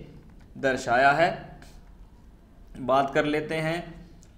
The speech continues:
सूर्य क्षेत्र की। सूर्य क्षेत्र से इस प्रकार की निकली हुई ये रेखा, और यहाँ पर इस प्रकार का ये जो दे-, रेखा, रेखा निकली है,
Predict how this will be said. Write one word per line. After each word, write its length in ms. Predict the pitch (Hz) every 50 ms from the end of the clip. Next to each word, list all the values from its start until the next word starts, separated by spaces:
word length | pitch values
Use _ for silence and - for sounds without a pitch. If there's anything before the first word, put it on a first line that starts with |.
| - - -
सूर्य 360 | - - - 139 147 156 160
क्षेत्र 320 | 156 160 160 156 156 160 165
की। 120 | 160 180 170
सूर्य 300 | - - 170 175 175 175
क्षेत्र 300 | 170 170 160 160 165 160
से 160 | 170 170 165
इस 100 | 160 165
प्रकार 380 | - 165 151 - 156 151 160
की 120 | 160 160 160
निकली 320 | 151 151 151 156 156 151 156
हुई 220 | 156 156 156 156
ये 80 | 151 147
रेखा, 640 | 135 131 131 127 131 165 160 175 196 - - - - - - - - - - - - - -
और 200 | 165 175 180 175
यहाँ 320 | 160 156 139 143 160 175 175
पर 180 | 170 196 190
इस 140 | - - -
प्रकार 440 | - - 180 165 - 165 160 160 160
का 140 | 156 160 165
ये 220 | 165 156 160 160 165
जो 200 | 160 156 160 160
दे-, 240 | 131 127 147 147 151
रेखा, 260 | 151 151 147 143 156 151
रेखा 260 | 147 147 139 147 143
निकली 260 | 143 143 143 139 147
है, 60 | 151